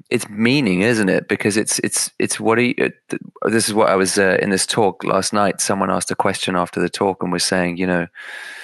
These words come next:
'cause I'd shared that I'd love my stuff to get more narrative as I went along, to sort of speak more deliberately about things I cared about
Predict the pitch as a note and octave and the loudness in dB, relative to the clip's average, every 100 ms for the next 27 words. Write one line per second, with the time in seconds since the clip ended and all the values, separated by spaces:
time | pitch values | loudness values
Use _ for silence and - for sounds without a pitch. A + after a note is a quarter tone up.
0 | - - - G2+ A2 A2 - A2+ G#2 G2+ | -18 -16 -4 2 2 2 2 4 4 4
1 | G2 G2 G2 F#2+ G2 - F#2 - F2+ - | 2 2 0 0 -2 0 -4 -4 -2 -2
2 | F#2+ F#2 F#2 G2+ G2+ G2 G2 F2+ E2+ F#2 | 2 0 2 2 0 0 -2 -4 -2 0
3 | F2 F2 F2+ F#2+ - - - - - - | 0 -2 0 -2 -4 -4 -2 -2 -2 0
4 | G#2+ C#2 F#2+ F#2 G2 F#2 F#2+ G2 E2 F2 | 0 0 0 0 0 0 2 2 0 2
5 | F2+ - F#2 F2 F#2 - F#2+ F#2 F2+ F2 | 0 0 -2 -2 -4 -2 0 2 2 0
6 | - | -2